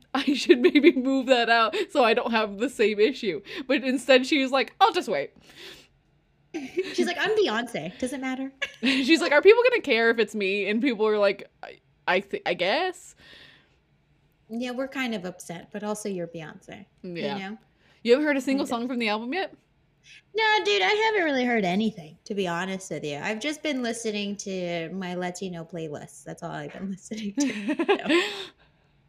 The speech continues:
Speaker 2: So. <laughs> And I guess if you wanna call that listening, it kind of is, it kind of isn't.
Speaker 1: I
Speaker 2: But
Speaker 1: feel
Speaker 2: no,
Speaker 1: like
Speaker 2: it's
Speaker 1: I,
Speaker 2: fun.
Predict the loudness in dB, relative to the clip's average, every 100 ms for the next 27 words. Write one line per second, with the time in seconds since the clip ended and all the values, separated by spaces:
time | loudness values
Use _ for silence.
0 | -4 -4 -4 -6 -8 -14 _ -8 -4 0
1 | 0 0 -4 -2 -2 -2 -2 -2 -2 -2
2 | -2 -2 -2 -4 -2 -2 -2 -4 -6 -4
3 | -4 -6 -6 -6 -6 -4 -6 -6 -8 -8
4 | -8 -10 -10 -12 -4 -2 0 -2 -2 -2
5 | -2 -2 -2 -4 -4